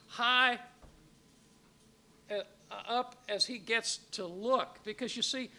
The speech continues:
and the heavenly beings, what do they do? They cover their eyes because the creaturely,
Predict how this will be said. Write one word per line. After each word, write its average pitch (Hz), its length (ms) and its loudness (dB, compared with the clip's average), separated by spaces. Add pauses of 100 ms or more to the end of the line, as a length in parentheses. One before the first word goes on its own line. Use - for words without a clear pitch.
and 220 140 -6
the 208 60 -6
heavenly 339 480 0
beings, 196 560 -6
what 214 120 -8
do 285 80 -6
they 262 200 -2
do? 190 240 -6 (800)
They - 120 -8
cover 311 420 -6
their 269 320 -2
eyes 214 600 -4 (1400)
because 233 720 0 (640)
the 208 100 -2
creaturely, 196 960 -4